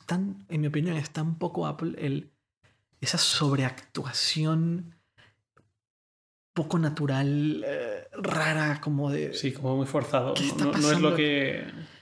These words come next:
Speaker 1: Pero esa, pero esa cosa que, que vimos es algo que yo llevo notando dentro de, esto, esto, Tim Cook es lo más alto de, de Apple, pero cuando vas a las presentaciones de Apple,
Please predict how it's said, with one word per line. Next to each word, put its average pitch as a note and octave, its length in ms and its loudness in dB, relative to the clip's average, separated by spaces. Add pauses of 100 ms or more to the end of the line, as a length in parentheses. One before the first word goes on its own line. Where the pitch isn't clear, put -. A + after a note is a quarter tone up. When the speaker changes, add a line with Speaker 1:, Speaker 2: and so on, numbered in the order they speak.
(140)
Speaker 1:
Pero E3+ 180 0
esa, A3 680 0
pero E3+ 140 2
esa A#3+ 260 -2
cosa - 380 -8
que, E3+ 220 -2
que E3 120 -2
vimos F#3 640 -2 (500)
es D3 140 -4
algo A3 160 2
que E3+ 140 0
yo E3+ 80 2
llevo F#3+ 260 2
notando E3+ 560 -2 (440)
dentro E3 520 -2
de, E3+ 300 -4 (220)
esto, - 320 -10
esto, - 420 -12 (180)
Tim D3+ 160 0
Cook D#3 200 0
es C#3 100 0
lo C#3 80 0
más C#3 180 2
alto C#3+ 320 0
de, - 280 -10
de D3 80 -8
Apple, C#3+ 260 -10
pero D3 260 -4 (520)
cuando D3+ 260 2
vas A3+ 300 2
a G#3 60 0
las F3 120 0
presentaciones D#3+ 640 0
de E3 60 0
Apple, - 380 -8